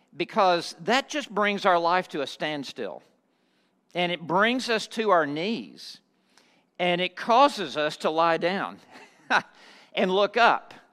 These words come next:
and to lie down in green pastures and come to a place,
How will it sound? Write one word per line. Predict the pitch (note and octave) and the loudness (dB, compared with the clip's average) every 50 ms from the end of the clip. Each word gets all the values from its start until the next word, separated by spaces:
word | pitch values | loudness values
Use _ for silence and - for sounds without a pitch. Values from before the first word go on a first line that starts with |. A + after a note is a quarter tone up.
| _ _ _ _ _ _ _ _ - | _ _ _ _ _ _ _ _ -6
and | - F3+ F3+ E3+ D#3+ | -2 -2 0 -2 -2
to | - G#3 F#3 | 0 0 2
lie | F3 F#3 G3 F#3+ G3 G3 | 4 6 6 6 6 6
down | G3+ G3 F#3 G3 G#3 G#3 F#3+ D#3 C#3 C#3 C#3+ D#3 D#3 C#3+ D#3 - | 4 2 0 0 2 2 2 2 0 0 -2 -4 -8 -10 -14 -10
in | E3 F#3+ F#3 F3+ F3 | -6 -4 -4 -4 -4
green | C#3+ D3+ F3 F3 F3+ F3+ F3 D3+ | -4 -4 -4 -4 -4 -4 -6 -8
pastures | - - G3 F#3+ G3+ G3+ G3 - - - C#3+ B2+ B2+ B2+ B2+ - - - _ _ _ _ _ _ _ | -8 -6 -4 -2 -2 -2 -4 -6 -8 -8 -8 -6 -6 -8 -10 -12 -16 -18 _ _ _ _ _ _ _
and | - D#3+ D#3+ D3 - | -10 -8 -8 -8 -8
come | - G#3+ A#3+ A#3+ A#3+ A#3 | -2 0 2 2 2 0
to | A3+ - - F#3+ E3+ D#3 | -4 -6 -6 -6 -2 -2
a | D3 C#3 | -2 -2
place, | - - - - G3+ F#3+ F#3 F#3+ G3 F#3+ F#3+ - - - - | -4 -6 -8 -2 0 2 2 2 2 0 -2 -6 -8 -12 -12